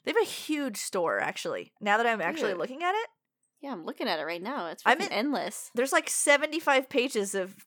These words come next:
Speaker 1: on the gift tab. I'm on gifts. Oh my
Speaker 2: Oh my
Speaker 1: God, they got
Speaker 2: God.
Speaker 1: an origami crane mug. That's a,
Speaker 2: Ooh, that's
Speaker 1: that's
Speaker 2: cool.
Speaker 1: fucking adorable.
Speaker 2: That's cool.
Speaker 1: The baby. The chick. I'm dead. Damn it. Get me off this fucking, what did I just say? Send me to space.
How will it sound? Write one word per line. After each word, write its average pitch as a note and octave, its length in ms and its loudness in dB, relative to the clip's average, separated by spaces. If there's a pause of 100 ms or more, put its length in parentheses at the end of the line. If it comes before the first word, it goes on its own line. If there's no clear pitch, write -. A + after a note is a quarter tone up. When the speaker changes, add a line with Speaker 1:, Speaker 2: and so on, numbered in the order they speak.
Speaker 1:
on G3+ 140 0
the F#3+ 80 -6
gift G3 300 -6
tab. A2 300 -2
I'm A3 120 0
on A#3 140 -4
gifts. - 560 -4 (840)
Oh D#4+ 40 -14
my A3 60 0
Speaker 2:
Oh - 40 0
my A3+ 60 4
Speaker 1:
God, A3+ 160 4
they A#3 60 8
got G#3+ 340 6
Speaker 2:
God. G3+ 100 0
Speaker 1:
an F3+ 60 -10
origami F#3+ 680 2
crane F3+ 680 -6 (480)
mug. F3 560 0 (320)
That's A3 160 -4
a, - 40 0
Speaker 2:
Ooh, G3+ 200 -6
that's - 100 -2
Speaker 1:
that's F#3 200 2
Speaker 2:
cool. F#3+ 420 0 (140)
Speaker 1:
fucking F#3 280 0
adorable. E3 880 0 (1000)
Speaker 2:
That's B4+ 220 -8
cool. G3+ 680 0
Speaker 1:
The F#4+ 100 4
baby. F#4+ 480 2 (320)
The G#3 80 -2
chick. - 460 -2 (180)
I'm F#3 160 2
dead. A2+ 320 -4 (320)
Damn D#4+ 240 4
it. F3 100 0
Get C4+ 140 -4
me F#4+ 80 -6
off G#4 160 0
this E4+ 160 -6
fucking, C4+ 320 -2
what D4 80 -2
did E4+ 100 -6
I D4+ 120 -2
just F#3+ 300 -2
say? - 240 -4
Send A#3+ 200 -10
me B3 60 -10
to C#4+ 40 -12
space. F4+ 540 -8